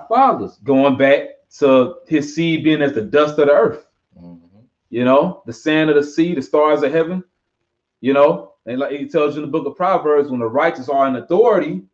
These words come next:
Speaker 2: the people rejoice. But when the wicked bear rule, the people mourn. Now that word authority goes into great number. So Abraham's seed being the stars of heaven, it goes into us being in power,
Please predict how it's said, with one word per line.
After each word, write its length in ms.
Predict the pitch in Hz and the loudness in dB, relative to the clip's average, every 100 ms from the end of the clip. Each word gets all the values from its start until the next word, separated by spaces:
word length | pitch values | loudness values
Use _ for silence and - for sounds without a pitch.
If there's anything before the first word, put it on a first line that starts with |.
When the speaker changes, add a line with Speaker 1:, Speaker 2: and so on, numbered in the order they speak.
| _ _ | _ _
Speaker 2:
the 100 | 123 | -12
people 300 | - 214 190 | -6 -6 -2
rejoice. 760 | 208 180 285 370 - - - _ _ _ | -2 -2 -2 -4 -4 -18 -20 _ _ _
But 120 | 143 | -2
when 100 | 156 | 0
the 60 | 139 | 2
wicked 340 | 151 220 175 | 2 2 0
bear 220 | 170 170 156 | 2 2 2
rule, 180 | 170 170 | 0 0
the 40 | |
people 260 | - 185 147 | -4 -8 -6
mourn. 420 | 139 185 165 143 - _ - | -4 -2 -2 -4 -12 _ -8
Now 220 | 127 147 | -2 -2
that 200 | 147 160 | 0 2
word 180 | 170 151 | 4 2
authority 400 | 139 196 196 156 | 0 0 0 0
goes 420 | 151 160 156 - - | 0 0 -2 -8 -14
into 240 | 151 143 | -6 -6
great 320 | 120 170 175 | 2 4 4
number. 380 | 180 240 196 - _ _ _ _ _ _ _ _ _ | 2 -4 -4 -10 _ _ _ _ _ _ _ _ _
So 520 | _ 196 180 185 - _ | _ 4 4 2 -10 _
Abraham's 480 | - 208 214 208 185 | 0 2 2 0 -6
seed 240 | - 233 190 | -8 -8 -4
being 180 | 208 | -4
the 60 | 180 | -4
stars 380 | - 208 196 170 | -4 -2 0 -2
of 60 | |
heaven, 200 | 196 214 208 | -2 -2 0
it 60 | |
goes 220 | 214 208 196 | 0 -2 -4
into 340 | - 175 208 | -10 -12 -6
us 100 | 208 | -6
being 220 | 170 208 | -4 -4
in 120 | 185 170 | -4 -4
power, 400 | 240 - - | -2 -2 -4